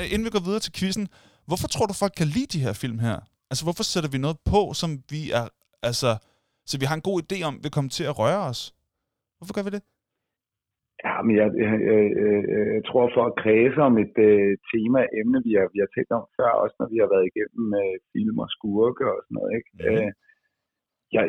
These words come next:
Speaker 2: jeg, jeg, jeg, jeg kan mærke, at jeg kan heller ikke altid bare sætte, øh, en af dem, jeg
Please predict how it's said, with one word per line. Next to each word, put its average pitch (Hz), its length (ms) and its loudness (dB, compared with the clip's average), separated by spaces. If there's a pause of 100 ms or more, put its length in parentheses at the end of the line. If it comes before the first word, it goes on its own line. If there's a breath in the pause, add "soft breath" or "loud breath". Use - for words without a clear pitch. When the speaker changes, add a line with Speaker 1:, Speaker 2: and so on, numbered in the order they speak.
Speaker 2:
jeg, 117 100 8 (180)
jeg, 120 100 6 (160)
jeg, 113 100 2 (720)
jeg 131 120 0
kan 143 100 0 (120)
mærke, 104 260 4 (180)
at - 60 -4 (560)
jeg 113 120 2
kan 104 80 0 (100)
heller 110 260 6
ikke 143 160 2 (400)
altid 135 380 -2 (140)
bare 110 180 4 (120)
sætte, 107 260 2 (320)
øh, 98 280 6 (180)
en 113 160 4
af - 100 -6
dem, 107 100 6 (100)
jeg 101 60 4